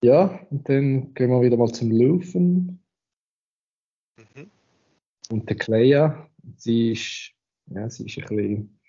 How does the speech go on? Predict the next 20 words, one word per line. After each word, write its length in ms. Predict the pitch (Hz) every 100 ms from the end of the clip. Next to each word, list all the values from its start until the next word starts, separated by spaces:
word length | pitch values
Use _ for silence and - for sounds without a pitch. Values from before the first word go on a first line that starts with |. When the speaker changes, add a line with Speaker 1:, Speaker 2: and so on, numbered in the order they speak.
| - - - _ _ _ _ _
Speaker 1:
angespannt, 840 | - - - - 131 131 156 -
weil 140 | 131 127
irgendjemand 720 | 127 117 113 113 107 104 104
will 80 | 104
anscheinend 500 | 107 107 117 110 113
den 120 | 107
Luthen 560 | 117 147 - 131 - _
treffen. 560 | 120 139 156 - 170
Wir 120 | 131 113
wissen 380 | 117 - -
noch 140 | 117 110
nicht, 160 | 107 92
wer. 500 | 98 101 113 147 175 180 - _ _ _ _ _ _ _ _ _ _ _ -
Wir 80 | 113
haben 140 | 113
ihre 440 | 117 101 104 101 104
Ahnung 280 | 120 165 170
gehabt, 220 | 143 139
wer 100 | 151
es 240 | 147 -